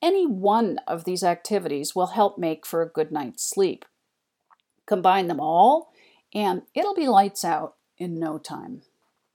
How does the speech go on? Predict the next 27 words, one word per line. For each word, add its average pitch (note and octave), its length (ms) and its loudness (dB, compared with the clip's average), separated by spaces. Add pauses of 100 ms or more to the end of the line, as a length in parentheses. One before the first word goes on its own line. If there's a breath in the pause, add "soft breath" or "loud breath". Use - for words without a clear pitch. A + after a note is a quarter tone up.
(480)
And G#4 100 -4
I G#4+ 80 -10
think D4 180 -2
that's A#3 200 -4
interesting E3 580 -4
that E3+ 160 -10
the F3 60 -6
blue G3+ 320 -4
light F#3 520 -2 (400)
redu-, A3+ 460 -6
reduces G3+ 720 2
the D#3+ 120 -12
release D#3+ 420 -10
of D#3 100 -14
melatonin, E3 880 -6 (1040 soft breath)
which - 240 -16
is - 220 -14 (320)
exactly F#3+ 580 -4
the E3 140 -6
opposite E3 360 -4
of E3 120 -10
what E3 160 -2
we E3+ 120 -8
need. D#3+ 440 -8 (760 loud breath)
My F4 140 -2
sleep C4+ 300 -2
hygiene G#3 480 2